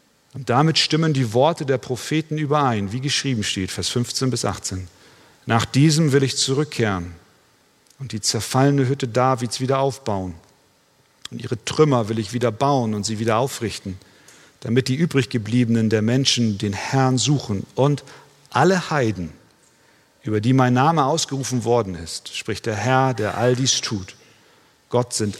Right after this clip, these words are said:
alle seine Werke von Ewigkeit her bekannt.“ Er zitiert das Alte Testament und sagt damit,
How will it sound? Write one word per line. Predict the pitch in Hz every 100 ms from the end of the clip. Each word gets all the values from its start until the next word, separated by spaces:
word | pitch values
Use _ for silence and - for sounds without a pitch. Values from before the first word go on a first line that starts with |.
| -
alle | 123 143
seine | 131 139 131
Werke | 113 113 - 104
von | - 95
Ewigkeit | 101 107 - 113 110 -
her | 101 95
bekannt.“ | 107 - 101 85
Er | -
zitiert | - 110 - 131 139
das | 139 113
Alte | 143 156
Testament | - 156 165 151 139 131
und | 113 104
sagt | 120 123 -
damit, | 120 151 165